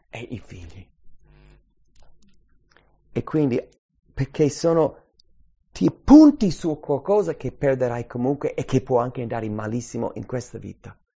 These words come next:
E resterai deluso, anche se va bene. Perché? Perché anche se va bene la perderai. Se va bene, la perderai.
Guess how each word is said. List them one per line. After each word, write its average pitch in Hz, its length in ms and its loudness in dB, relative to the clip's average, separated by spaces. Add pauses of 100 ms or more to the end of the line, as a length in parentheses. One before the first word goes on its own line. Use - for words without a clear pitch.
(640)
E 107 160 -12
resterai 131 420 -10
deluso, 180 580 -14 (320)
anche 147 280 -6
se 165 220 -4
va 175 160 -2
bene. 160 400 -6 (180)
Perché? - 580 0
Perché 156 360 0
anche 151 220 -4
se 143 180 -6
va 131 120 -2
bene 151 280 -6
la 117 120 -8
perderai. 123 600 -14 (1700)
Se 120 220 -6
va 123 140 2
bene, 143 420 4
la - 180 -20
perderai. - 600 -20